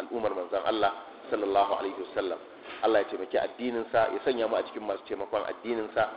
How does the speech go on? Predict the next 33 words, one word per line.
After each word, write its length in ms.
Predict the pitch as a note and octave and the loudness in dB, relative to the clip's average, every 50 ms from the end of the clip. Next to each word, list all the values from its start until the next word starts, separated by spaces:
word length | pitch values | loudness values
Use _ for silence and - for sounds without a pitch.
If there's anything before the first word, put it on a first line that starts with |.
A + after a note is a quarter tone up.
| - - - - - - - | -10 -12 -12 -12 -10 -2 2
Allah 160 | A2+ A2+ G#2+ | 4 6 6
ya 40 | G2+ | 8
ba 160 | - A#2+ A#2+ | 10 8 8
mu 80 | A2+ G#2+ | 8 6
lafiya 320 | A2 G#2+ G#2+ - A#2 G#2 | 4 4 4 4 2 2
da 120 | G2 F#2+ F2+ | 2 2 -2
zaman 220 | G#2 G2+ G#2+ G#2+ G#2+ | 0 0 0 4 6
lafiya. 340 | A2+ A2 A2 A2+ B2 G#2 F#2+ - - - - - - - - - | 6 6 6 6 4 2 2 2 -6 -12 -14 -14 -14 -14 -10 -2
Allah 240 | - G#2 A2 G#2+ G2+ | 0 2 4 4 4
ya 80 | F#2+ F2+ - | 4 2 0
tsare 220 | - A2+ A2 G#2 - | 0 0 0 0 -2
dukiyoyinmu 640 | - A#2 A#2 - - C3 B2 B2 B2 A#2+ A#2 A2 G#2 | -4 -8 -10 -6 0 0 2 2 2 0 0 -2 -4
da 80 | - G2 | -4 -4
jininmu 460 | F#2 - A#2+ B2 B2 B2 B2 A#2+ A2 G#2+ | -4 -4 -2 0 0 0 0 -2 -2 0
da 80 | - G2+ | 0 0
mutuncinmu 560 | G#2+ A#2 A#2 - C#3 C#3 C3 - A#2+ A2 G2+ | 0 0 -4 -2 -4 -4 -4 -6 -6 -6 -2
da 100 | F#2+ G2 - - | -2 0 0 0
addininmu 600 | F#2 - - B2+ C3 B2 A#2+ A2+ A2 A2 A2 - - - - - - - - - - - - | -4 -2 -2 0 2 2 0 0 -2 -4 -6 -6 -8 -12 -14 -14 -14 -14 -14 -14 -14 -6 0
a 60 | G2 G2 | 4 6
waɗannan 480 | G2 A2 B2 A2+ A#2+ A#2 A#2 A#2+ A#2 A2 | 8 8 8 8 6 4 4 2 2 6
garuruwa 440 | A#2 B2 B2 B2+ B2+ B2+ B2+ A#2 G#2+ | 4 4 6 6 6 10 10 10 10
namu 240 | A2 A2 A2 G#2+ G#2 | 8 6 4 4 2
na 80 | G#2 G#2 | -2 -2
musulmi, 520 | G#2 G2 - - F#2+ G2 A2 A#2 A#2+ A#2+ - - - - | -4 -6 -8 -10 -10 -8 -6 -6 -6 -6 -8 -10 -4 0
a 40 | G2+ | 2
wannan 260 | G#2+ A2+ A2+ G#2 G2 G2+ | 2 4 2 0 0 2
nahiya 340 | G#2 G#2+ G#2+ A#2+ A2+ G2+ F#2+ - | 0 0 2 2 2 2 2 0
ta 80 | A2+ | -8
duniya 360 | G#2+ A2+ A#2 A#2+ A#2+ A2 G#2 | -6 -6 -4 0 2 2 2
da 80 | G2 F#2+ | 2 0
kuma 200 | - - A2+ A2 | -2 -2 0 2
ma 120 | A2+ A2 | 2 2
duk 180 | A2 - - - | 2 2 -2 -4